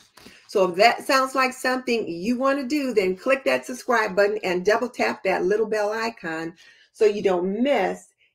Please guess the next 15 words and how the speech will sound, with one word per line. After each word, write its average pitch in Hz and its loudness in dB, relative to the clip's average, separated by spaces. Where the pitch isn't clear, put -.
any 202 0
upcoming 196 -2
content. 185 -6
And 233 4
oh, 302 4
let 247 4
me 240 0
not 214 2
forget 190 2
to 180 -6
say 240 2
that 185 2
tonight's 185 -2
sponsor 302 -2
is 196 2